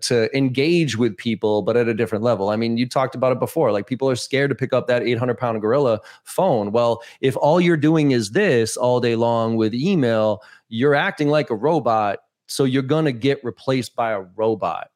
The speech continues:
Like, and, and that robot is better than you, period. I, I'm actually working on, and I'll, I'll tell you this, I haven't told too many people this, but in the not so distant future,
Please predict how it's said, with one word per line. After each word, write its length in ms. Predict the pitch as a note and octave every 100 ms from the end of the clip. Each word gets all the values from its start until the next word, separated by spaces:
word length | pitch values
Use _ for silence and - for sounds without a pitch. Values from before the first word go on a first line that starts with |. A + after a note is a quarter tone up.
| _ _ _
Like, 280 | B2 A#2+ C#3
and, 120 | D3+
and 200 | D#3 C#3+
that 160 | D#3+ D#3+
robot 380 | C#3+ C#3 C3 A#2
is 140 | F2
better 420 | G2 G2 B2+ C#3
than 160 | C3 A#2+
you, 160 | A#2
period. 300 | G2+ A#2+ A2
I, 160 | A#2+ C#3+ - -
I'm 120 | C#3
actually 300 | G3+ D3 -
working 340 | B2 B2 A#2+ B2
on, 220 | B2 B2
and 80 | A#2+
I'll, 180 | B2 A#2+ -
I'll 100 | C3
tell 140 | D#3
you 80 | B2
this, 160 | A#2
I 40 | A#2+
haven't 180 | A#2 A2+
told 160 | B2
too 80 | A2+
many 160 | A2+ G#2
people 220 | D#3 B2+
this, 180 | A2+ G#2+
but 240 | A2+ G#2 - - _ -
in 80 | C#3
the 80 |
not 280 | B2+ B2+ D3+ -
so 120 | D#3
distant 360 | D#3 D#3 D3
future, 420 | - D#3+ G#3 G#3+